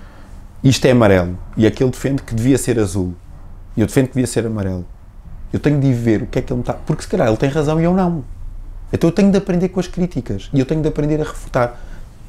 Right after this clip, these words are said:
<coughs> o que ele me está a dizer. E quando chega ao ponto em, de trocar ideias, ter um debate, até quando nós diga assim, "Sim, senhora, tu é que tens razão."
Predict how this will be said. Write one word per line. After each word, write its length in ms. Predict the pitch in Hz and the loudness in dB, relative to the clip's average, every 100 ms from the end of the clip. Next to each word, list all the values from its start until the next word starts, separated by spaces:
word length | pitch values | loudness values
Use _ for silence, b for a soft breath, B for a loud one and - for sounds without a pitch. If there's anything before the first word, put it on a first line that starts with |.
| - | -4
<coughs> 560 | - - 160 98 - - | 0 4 2 0 -8 -4
o 80 | 104 | 0
que 80 | 135 | 2
ele 60 | |
me 40 | 113 | 4
está 120 | 101 | 2
a 40 | |
dizer. 400 | 95 92 92 117 - B B B B - - - - B B B B B B B B B B B | 4 2 2 0 -4 B B B B -12 -14 -12 -12 B B B B B B B B B B B
E 60 | |
quando 240 | 104 156 147 | 6 6 6
chega 200 | 156 139 | 4 4
ao 60 | |
ponto 280 | - 127 120 | 4 2 2
em, 140 | 113 - - | 0 0 0
de 180 | 107 107 - | 2 2 0
trocar 360 | - 117 156 143 | 0 2 4 4
ideias, 640 | 131 113 113 104 117 170 - - - - | 6 6 6 6 2 -2 -10 -18 -8 2
ter 160 | 131 | 4
um 100 | 131 | 6
debate, 560 | 101 113 131 - - - - b b b b - - - - | 4 4 4 0 -10 -16 -16 b b b b -18 -18 -18 -6
até 220 | 113 160 147 | 0 2 2
quando 220 | 143 127 | 2 2
nós 180 | 135 135 | 2 0
diga 140 | 131 | -2
assim, 180 | 120 104 | -2 -2
"Sim, 160 | - | 0
senhora, 280 | 131 127 127 | 0 0 0
tu 120 | - | 0
é 40 | 117 | -2
que 60 | |
tens 140 | - 104 | -2 -2
razão." 300 | 104 92 | -2 -4